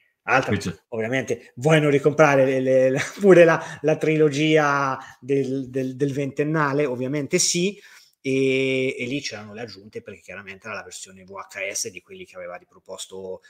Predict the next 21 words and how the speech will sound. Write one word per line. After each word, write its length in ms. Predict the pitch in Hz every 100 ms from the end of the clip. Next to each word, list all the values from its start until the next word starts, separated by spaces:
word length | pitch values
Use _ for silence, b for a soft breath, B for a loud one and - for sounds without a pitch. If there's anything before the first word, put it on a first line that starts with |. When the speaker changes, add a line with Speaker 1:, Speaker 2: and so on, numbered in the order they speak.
| b
Speaker 1:
riproposto 500 | 104 104 101 104 -
al 60 | 120
cinema, 580 | - 95 101 117 107
che, 160 | - 120
che 140 | -
avevo 220 | 139 147 127
rivisto, 440 | 131 123 - 135
ecco, 160 | 107 104
quella 160 | 123
è 20 |
stata 240 | 110 101 104
la 80 | 101
prima 240 | 113 104
volta 300 | 107 107 104
che 120 | -
ho 20 |
visto 340 | 95 101 - 104
i 120 | 104 92
Guerre 240 | 110 104
Stellari 420 | 98 104 104 104 101
vecchi 640 | 104 101 - 104 101